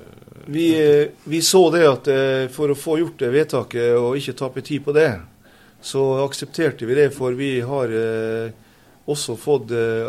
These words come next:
antydet det at, eh, eh, en rekkefølgebestemmelse, eh, er ikke nødvendigvis helt statisk. Den kan være dynamisk ut ifra,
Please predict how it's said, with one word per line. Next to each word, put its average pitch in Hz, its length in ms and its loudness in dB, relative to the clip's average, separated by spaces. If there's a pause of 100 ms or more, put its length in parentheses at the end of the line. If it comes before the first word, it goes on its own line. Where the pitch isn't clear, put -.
antydet 120 540 -4
det 135 100 -2
at, 113 220 -6
eh, 107 500 -6 (600)
eh, 110 760 -10 (140)
en 127 160 -6
rekkefølgebestemmelse, 139 1500 -2 (580)
eh, 113 600 -8
er 160 80 -6
ikke 127 160 -6
nødvendigvis 117 680 -4
helt 123 220 -2
statisk. - 760 -4
Den 123 140 -6
kan 127 220 -8
være 120 320 -4
dynamisk 113 560 -4
ut 131 160 -10
ifra, 117 320 -6